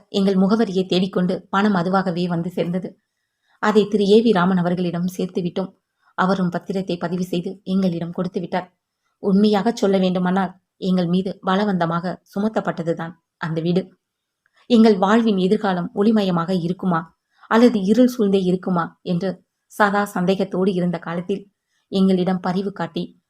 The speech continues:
நாங்கள் சொந்த வீடு அடைய வேண்டுமென வலியுறுத்தி, அதிக விலையை கருதாமல், எங்களால் காலங்கடத்தப்பட்ட நிலையிலும் தமது வாக்கு மாறாமல்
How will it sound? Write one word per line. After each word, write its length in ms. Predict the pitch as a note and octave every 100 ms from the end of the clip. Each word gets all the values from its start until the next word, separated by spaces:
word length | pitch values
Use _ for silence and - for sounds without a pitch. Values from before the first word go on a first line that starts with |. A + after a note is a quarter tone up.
| _ _
நாங்கள் 300 | G#3+ G#3+ G#3
சொந்த 200 | G#3+ G#3 A#3
வீடு 180 | G#3 F3
அடைய 240 | F3 G3
வேண்டுமென 400 | E3+ F3 F3+ E3+
வலியுறுத்தி, 580 | E3 E3+ F#3 E3+ D#3+ F3+ - _ _ _ -
அதிக 280 | A3 C4+ B3+
விலையை 300 | F#3+ F#3+ F#3 F3+
கருதாமல், 520 | F3 F3 F3 E3+ - _ _ _ _ A3
எங்களால் 460 | A3+ A#3+ G#3 F3+ - _ _ -
காலங்கடத்தப்பட்ட 760 | A#3 C4+ G3+ F3+ F3+ F3 F3+
நிலையிலும் 480 | F3 F3 G3 F#3 F3 _ _ -
தமது 260 | G#3 G3+
வாக்கு 300 | F3 F#3 -
மாறாமல் 420 | F#3+ E3+ E3 E3+